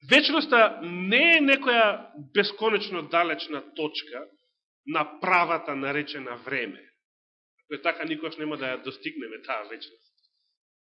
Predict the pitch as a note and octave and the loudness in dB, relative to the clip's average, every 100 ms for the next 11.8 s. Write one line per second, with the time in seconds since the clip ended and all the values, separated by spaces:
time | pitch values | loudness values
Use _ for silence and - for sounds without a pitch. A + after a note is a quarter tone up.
0 | _ _ _ _ _ _ _ D3 E3 D#3+ | _ _ _ _ _ _ _ -4 -2 0
1 | D3+ - - - C#3+ C#3+ E3+ E3+ E3+ D#3 | -2 -10 -16 -10 -6 0 0 0 -4 -6
2 | D3+ D3+ D#3 D3+ D3 C3 C#3+ C#3+ C#3 C#3 | -6 -6 -4 -2 -2 -6 -6 -4 -4 -4
3 | C#3 F3+ G3 - F#3 E3 - _ _ _ | -4 -4 -4 -8 -8 -8 -12 _ _ _
4 | _ _ _ _ _ _ _ - - E3 | _ _ _ _ _ _ _ -12 -8 -4
5 | D3 C#3+ - - F3 E3+ F#3 A3+ G#3+ F#3+ | -4 -6 -14 -6 -6 -2 0 0 -2 -2
6 | G3+ - F3 D3+ - - - _ _ _ | -2 0 -2 -2 -6 -18 -20 _ _ _
7 | _ D#3 D#3+ - - C#3 G3 G#3+ E3 C#3 | _ -10 -10 -12 -20 -2 -2 0 -2 -4
8 | D#3 - D3 C#3 - D3+ F#3 - - _ | -8 -6 -6 -6 -8 -12 -14 -16 -20 _
9 | _ _ _ _ _ _ _ _ _ - | _ _ _ _ _ _ _ _ _ -12
10 | F3+ G#3 G3+ G3 G3 G3 F#3+ F3 D3+ F#3 | -10 -4 -4 -2 -2 -2 -4 -4 -2 0
11 | G3+ F#3 D3+ E3 F3+ A#3 B2+ - | 2 0 -2 -6 -2 -2 -4 -8